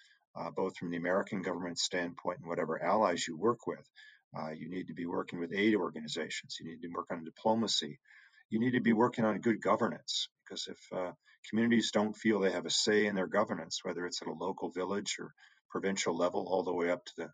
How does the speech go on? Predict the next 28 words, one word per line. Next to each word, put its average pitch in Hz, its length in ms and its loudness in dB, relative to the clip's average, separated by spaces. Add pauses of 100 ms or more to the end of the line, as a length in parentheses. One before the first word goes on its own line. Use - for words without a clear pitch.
(140)
national 90 480 0
level, 78 320 -2 (400)
uh, 87 280 4 (100)
there'll 95 200 4
be 92 200 0
ripe 92 420 0
opportunities 92 880 -2
for 87 140 -4
extremist 92 580 -2
groups - 260 -4
to - 120 -10
exploit 98 460 0
those 80 360 -6
fissures. 80 480 -4 (580)
Uh, 85 200 -4
and 90 100 -8
so, 98 400 2 (580)
uh, - 140 -12 (180)
yes, 117 300 8
the 107 80 2
military 107 400 6
plays 104 300 6
an 95 60 2
important 101 460 4
role, 95 200 4
but 90 140 2
I'm 90 100 0
afraid 117 480 4